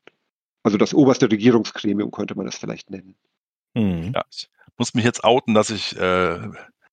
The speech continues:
Speaker 3: bei der Zwergenhistorie ein bisschen weniger gut bewandert bin. <laughs> Deshalb stimme ich einfach zu.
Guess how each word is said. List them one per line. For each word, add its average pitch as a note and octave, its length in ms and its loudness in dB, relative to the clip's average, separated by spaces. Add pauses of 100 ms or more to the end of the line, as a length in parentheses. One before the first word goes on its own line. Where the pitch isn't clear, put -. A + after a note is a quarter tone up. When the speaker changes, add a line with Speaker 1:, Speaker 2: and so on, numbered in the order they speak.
(160)
Speaker 3:
bei G2+ 120 0
der G2 100 4
Zwergenhistorie B2 840 4
ein G#2 280 4
bisschen G2+ 240 -4
weniger A#2+ 320 4
gut A2 100 -10
bewandert G#2+ 460 2
bin. A2 260 0
<laughs> - 480 -4
Deshalb - 380 -2 (120)
stimme C3 220 2
ich A2 100 0
einfach G#2 240 2
zu. - 240 0